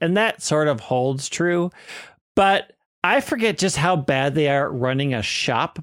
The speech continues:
business, 'cause I called them. I'm like, "It has not even processed." They're like, "Well, it doesn't come out until tomorrow."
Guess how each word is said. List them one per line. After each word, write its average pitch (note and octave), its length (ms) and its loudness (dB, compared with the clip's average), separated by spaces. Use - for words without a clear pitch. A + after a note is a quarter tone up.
business, G#3 460 0
'cause F#3+ 180 0
I F3+ 120 2
called C#4+ 420 0
them. B2+ 200 -2
I'm C#3+ 40 -2
like, C#3+ 180 -2
"It D3+ 100 0
has E3+ 200 2
not F3 160 2
even D3 220 0
processed." C#3+ 500 0
They're C#3 100 -2
like, C#3 200 0
"Well, D3+ 100 2
it C#3 60 0
doesn't D#3 220 -2
come D3 140 0
out D3 180 0
until C3 220 -2
tomorrow." C3 480 -2